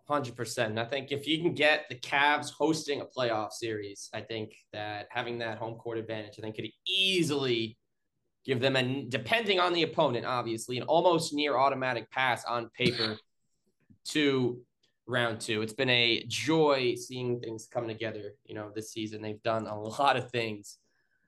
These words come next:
very well. And, you know, obviously, we'll, we'll see what ends up happening. So final, final question here for you, Tim, and then we will wrap up today. We have not yet said his name tonight,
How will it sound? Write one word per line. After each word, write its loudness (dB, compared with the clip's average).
very 6
well. 2
And, -4
you -4
know, 2
obviously, 0
we'll, -8
we'll -10
see -2
what -2
ends -4
up -8
happening. -2
So -4
final, 4
final 4
question -2
here -2
for -4
you, 2
Tim, -2
and -2
then 0
we -4
will -4
wrap 0
up -4
today. -2
We 0
have 2
not 0
yet 2
said 0
his 2
name 4
tonight, 0